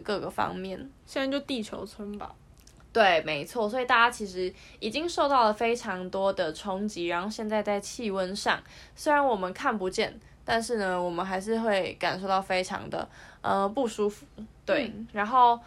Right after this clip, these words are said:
Speaker 1: 所以它有可能就是会造成大家比较严重的心理还有生理的一些问题。那大家在这样子的状况下，可能也会连带产生一些焦虑或者是忧郁，或者是大家会很暴躁，那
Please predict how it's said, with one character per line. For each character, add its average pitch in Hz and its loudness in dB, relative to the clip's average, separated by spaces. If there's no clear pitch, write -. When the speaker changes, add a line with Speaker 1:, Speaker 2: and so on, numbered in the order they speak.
Speaker 1:
所 302 0
以 294 2
它 277 4
有 240 4
可 240 -8
能 175 -6
就 202 -4
是 220 -4
会 214 0
造 185 2
成 185 -6
大 180 0
家 185 2
比 185 -14
较 208 0
严 196 -2
重 226 -4
的 208 0
心 254 -8
理 208 -6
还 196 -2
有 202 -2
生 202 -6
理 - -8
的 - -8
一 202 -6
些 196 0
问 196 2
题。 - -14
那 254 0
大 247 2
家 233 6
在 226 2
这 214 -4
样 214 0
子 196 -2
的 185 0
状 220 -4
况 214 -2
下， 196 -2
可 196 -6
能 175 -6
也 165 -6
会 196 0
连 180 -6
带 214 0
产 202 -10
生 196 -10
一 190 -10
些 190 -8
焦 208 0
虑 214 0
或 208 -4
者 185 -4
是 190 -10
忧 185 0
郁， 190 -2
或 208 0
者 190 0
是 196 -10
大 196 2
家 185 0
会 196 -2
很 196 -8
暴 - 4
躁， - 0
那 220 2